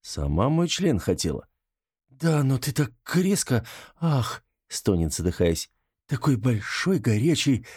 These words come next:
слишком твёрдый». «Уверен, ты справишься. Такая охрененная киска достойна лучшего. Привыкай ко мне». «У меня давно не было секса», выдыхает.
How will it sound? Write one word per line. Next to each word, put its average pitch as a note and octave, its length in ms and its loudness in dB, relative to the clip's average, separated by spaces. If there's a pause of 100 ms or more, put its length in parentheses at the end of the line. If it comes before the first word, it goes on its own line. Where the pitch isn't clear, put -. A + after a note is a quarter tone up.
(140)
слишком C#3 680 0
твёрдый». A#2+ 680 0 (720)
«Уверен, C#3 560 2
ты C3 100 0
справишься. F2 720 0 (380)
Такая B2+ 460 2
охрененная B2 640 2
киска A#2+ 400 0
достойна A#2+ 580 2
лучшего. A2+ 500 -2
Привыкай G2 500 2
ко F2 140 0
мне». B1 220 -6 (600)
«У A2 80 -2
меня B2+ 280 0
давно C#3 360 0
не A#2 180 2
было B2 300 0
секса», G2 540 -4 (140)
выдыхает. D2+ 480 -2